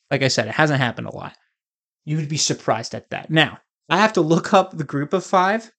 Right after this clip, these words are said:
conferences because I'm gonna forget some. Now, you have the American, merca.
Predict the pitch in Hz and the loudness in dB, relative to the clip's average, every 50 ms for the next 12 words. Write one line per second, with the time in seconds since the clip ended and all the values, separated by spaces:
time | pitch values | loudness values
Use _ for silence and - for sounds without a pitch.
0 | _ _ _ _ _ _ _ - - 214 214 214 220 226 214 240 254 262 247 - | _ _ _ _ _ _ _ -4 -2 0 0 0 -2 -2 -2 -2 -2 -2 -4 -8
1 | - _ _ _ _ _ _ _ _ _ _ _ _ _ _ - 147 143 - - | -14 _ _ _ _ _ _ _ _ _ _ _ _ _ _ -6 -6 -2 2 4
2 | 151 147 147 143 135 123 - - - _ _ _ _ _ _ _ _ _ _ _ | 4 4 4 2 0 -4 -8 -10 -14 _ _ _ _ _ _ _ _ _ _ _
3 | _ _ _ _ _ _ _ _ _ _ _ _ _ _ _ _ _ _ _ _ | _ _ _ _ _ _ _ _ _ _ _ _ _ _ _ _ _ _ _ _
4 | _ _ - 147 147 147 151 151 156 - - 139 123 117 98 - - - 131 135 | _ _ 0 2 4 6 6 4 4 2 0 0 0 0 0 -2 -4 -4 -6 -10
5 | - - 147 131 - - _ _ _ _ _ - 151 151 151 143 - 143 135 123 | -8 -8 -8 -8 -8 -12 _ _ _ _ _ -18 -8 -6 -6 -6 -6 -10 -16 -16
6 | 127 127 135 147 165 165 - 226 254 262 - _ _ _ _ _ _ _ _ _ | -12 -8 -6 -6 -6 -4 -4 -6 -6 -6 -8 _ _ _ _ _ _ _ _ _
7 | _ _ _ _ _ _ _ _ _ _ _ _ _ - 156 147 143 143 135 127 | _ _ _ _ _ _ _ _ _ _ _ _ _ -10 -8 -6 -6 -6 -8 -8
8 | - 185 208 208 - | -8 -8 -8 -8 -10